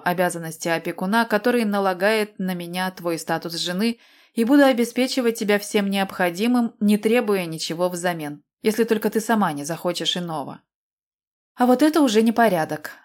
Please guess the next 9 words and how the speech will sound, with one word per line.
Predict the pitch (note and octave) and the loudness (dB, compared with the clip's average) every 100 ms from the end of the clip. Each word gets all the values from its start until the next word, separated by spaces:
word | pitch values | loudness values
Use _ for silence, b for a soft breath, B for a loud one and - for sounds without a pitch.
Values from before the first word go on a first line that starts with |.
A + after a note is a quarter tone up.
| - | 0
Аида | F#3 F#3+ C4 A#3 | 0 2 2 0
с | A#3 | 0
её | G#3 F#3+ | 0 0
тарианским | F3+ G3 F3 E3 - - E3 | 0 2 2 0 -6 -8 -6
воспитанием | E3+ - G3+ C#4+ C4 C4 A#3+ | -6 -4 -2 0 2 0 2
точно | A3+ A3+ - F#3 | 2 2 0 -4
ничего | D#3+ E3+ E3 | -4 -4 -4
не | E3 | -6
захочет. | E3 F3+ - D#3 - - | -2 -2 -2 -6 -6 -14